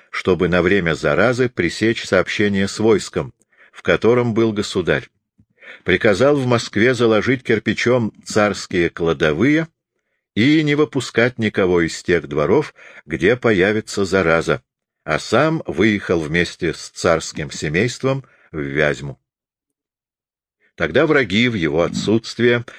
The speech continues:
начали возмущать народ и толковать, что бедствие постигает православный народ за еретического патриарха.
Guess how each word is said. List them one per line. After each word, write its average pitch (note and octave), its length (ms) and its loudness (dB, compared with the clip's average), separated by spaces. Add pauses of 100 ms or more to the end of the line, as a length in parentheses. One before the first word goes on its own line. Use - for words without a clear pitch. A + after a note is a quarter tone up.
(200)
начали C3+ 440 0
возмущать B2+ 680 0
народ G#2+ 400 4
и G2 60 0
толковать, G2+ 580 2
что - 220 -2
бедствие A2 580 0
постигает G2+ 680 0
православный F#2 720 0
народ F2 360 2 (300)
за D#2+ 240 0
еретического F#2 920 0
патриарха. E2+ 760 -2